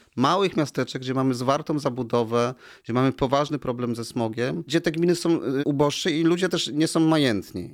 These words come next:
W związku z tym program, który by dotarł do nich i dofinansował im, im pomoc, jest bardzo potrzebny, z-, zarówno z poziomu regionalnego, na przykład w funduszach unijnych, jak i z poziomu krajowego.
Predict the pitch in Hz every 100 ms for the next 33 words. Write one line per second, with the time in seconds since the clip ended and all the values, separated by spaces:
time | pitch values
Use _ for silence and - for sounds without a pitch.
0 | - 117 117 135 147 120 147 180 156 127
1 | - 117 113 113 143 135 110 110 104 113
2 | 98 110 113 - 123 117 123 127 123 92
3 | 123 123 135 135 131 131 151 147 - 110
4 | 110 104 107 107 123 156 151 - 135 131
5 | 127 123 123 117 104 107 - 107 - -
6 | - 113 113 110 107 98 98 117 - -
7 | 113 131 127 - 131 135 131 139 139 131
8 | 113 98